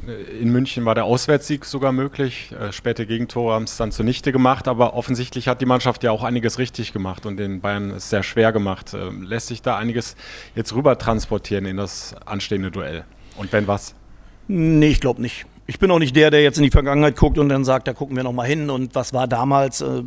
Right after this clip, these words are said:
Speaker 2: weil das ist alles vorbei. Ich glaube, die Mannschaft spielt schon wieder anders, wir stehen anders, wir haben eine ganz andere Situation als in den Spielen,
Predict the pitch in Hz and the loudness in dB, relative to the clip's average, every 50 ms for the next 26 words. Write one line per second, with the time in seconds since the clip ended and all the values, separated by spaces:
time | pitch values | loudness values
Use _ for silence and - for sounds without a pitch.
0 | 123 123 131 131 127 120 117 120 123 123 127 - - 127 123 123 127 139 139 - | -6 -6 -4 -4 -4 -4 -4 -4 -4 -4 -2 4 4 4 4 4 2 2 0 -2
1 | - - - - - - - - - - 131 127 127 127 127 127 127 127 - 127 | -4 -16 -20 -20 -20 -20 -20 -16 -6 -2 -2 -2 -2 -2 -4 -4 -4 -4 -4 -6
2 | 123 - - - - - - - 135 127 - - 139 143 135 131 127 131 131 135 | -6 -8 -14 -18 -16 -14 -8 -8 -8 -6 -6 -8 -8 -6 -6 -4 -4 -4 -4 -6
3 | 135 131 123 - 135 135 135 135 123 - - 151 139 143 143 123 127 131 127 131 | -6 -6 -8 -8 -8 -8 -8 -8 -8 -8 -8 -8 -6 -6 -8 -8 -8 -8 -6 -6
4 | 131 120 - - 131 127 123 127 123 123 123 123 127 123 123 135 135 127 127 127 | -6 -8 -8 -8 -6 -6 -6 -6 -6 -6 -4 -4 -4 -2 -2 -2 -2 -2 -4 -4
5 | 123 117 127 123 127 120 - - 135 131 135 131 123 - 131 131 127 131 139 127 | -4 -4 -4 -4 -4 -4 -4 -4 -4 -4 -4 -6 -8 -8 -8 -8 -8 -8 -10 -10
6 | - - - 139 131 131 123 123 120 117 | -10 -10 -6 -4 -4 -4 -2 -4 -6 -8